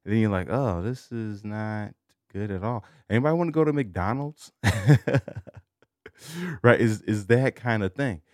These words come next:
So we, we get into this existential crisis about, Okay, if this thing that I worked so hard to do turned out to be nothing, does that mean that um,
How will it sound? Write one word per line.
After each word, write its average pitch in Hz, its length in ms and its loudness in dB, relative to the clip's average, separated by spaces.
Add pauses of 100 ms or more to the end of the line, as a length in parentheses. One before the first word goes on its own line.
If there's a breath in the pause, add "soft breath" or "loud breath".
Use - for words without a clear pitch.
(160 soft breath)
So 131 160 4
we, 123 180 4
we 127 140 0
get 151 160 2
into - 180 -4
this 131 260 -2
existential 110 680 -6
crisis 90 680 -10
about, 78 460 -12 (580)
Okay, 120 580 -2 (320)
if 95 200 -8
this 120 200 -4
thing 120 240 0
that 107 120 0
I 98 40 2
worked 95 380 -4
so 98 260 -2
hard 92 540 -6
to 90 120 -12
do 85 560 -2 (520)
turned 101 260 -2
out 101 240 -4
to 92 100 -12
be 87 160 -4
nothing, 101 440 -2 (280)
does 101 180 -2
that 113 240 4
mean 123 520 0 (340)
that 92 540 -2 (800)
um, 78 480 -10